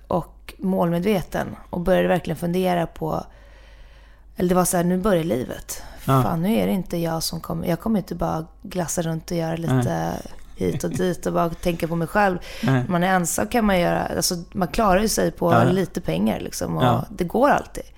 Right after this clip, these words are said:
Speaker 2: Ja.
Speaker 1: Nu skulle ett barn komma in i bilden, och jag var, hade också blivit väldigt så här, jag har alltid varit väldigt, eh, karriärssugen.
Speaker 2: Mm.
Speaker 1: Eh, och siktar väldigt högt.
Speaker 2: Mm.
Speaker 1: Så att i och med att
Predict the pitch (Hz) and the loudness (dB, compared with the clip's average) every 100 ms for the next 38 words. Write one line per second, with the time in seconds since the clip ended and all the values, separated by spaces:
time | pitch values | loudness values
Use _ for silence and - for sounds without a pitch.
0 | - - 120 135 - 190 190 196 - 185 | -8 0 0 -2 -8 -2 0 0 -2 -2
1 | 190 214 247 226 - 180 165 170 196 262 | 2 2 4 0 -2 -2 -2 -2 -2 0
2 | 233 175 170 165 - - - - 185 180 | 0 0 0 -2 -6 -20 -16 -8 0 2
3 | 196 202 202 190 185 180 - 180 170 170 | 2 4 4 4 2 0 0 -2 -2 -2
4 | - 175 175 180 - 170 165 170 - 185 | -2 0 0 -2 -2 -2 0 0 0 -2
5 | - 190 160 165 160 160 - 170 165 170 | 0 0 2 0 -4 -6 -8 -8 -6 -4
6 | 165 165 165 - - - - - 92 87 | -2 -2 -4 -8 -8 -8 -6 -2 -2 -2
7 | - - - - 127 127 131 - - - | -8 -8 -16 0 2 2 -2 -14 -20 -18
8 | - 160 156 151 151 180 - 156 - - | -8 -6 -4 -6 -6 -10 -8 -8 -4 -4
9 | 185 - 170 165 151 160 - - - - | -4 -4 -2 -4 -6 -6 -6 -6 -8 -12
10 | - - - 123 117 - - - - - | -16 -16 -2 0 0 -4 -16 -18 -10 -2
11 | 180 170 - 214 226 190 175 170 156 - | 0 0 0 2 4 2 2 2 0 -4
12 | - | -8